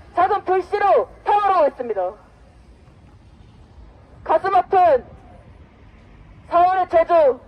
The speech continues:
세월호가 지나가고 오월의 봄, 광주가 돌아옵니다. 오일팔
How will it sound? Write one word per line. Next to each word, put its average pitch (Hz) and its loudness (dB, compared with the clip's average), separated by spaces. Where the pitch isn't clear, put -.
세월호가 403 0
지나가고 339 0
오월의 403 0
봄, 381 0
광주가 359 0
돌아옵니다. 262 0
오일팔 349 0